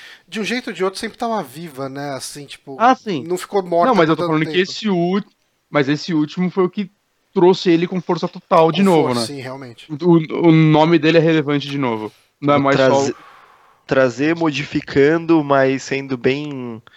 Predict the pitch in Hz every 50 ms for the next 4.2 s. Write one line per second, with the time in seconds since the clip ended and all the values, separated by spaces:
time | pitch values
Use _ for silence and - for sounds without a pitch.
0 | - - - - - - - _ _ - 107 110 110 110 104 98 98 90 - -
1 | 123 117 110 127 131 139 139 135 131 131 135 - - - 127 123 127 127 - -
2 | 131 127 123 127 123 120 120 120 117 113 120 120 117 113 123 120 110 104 101 95
3 | - - - - - 110 107 107 110 - - - 113 110 - 123 117 113 107 104
4 | 87 73 -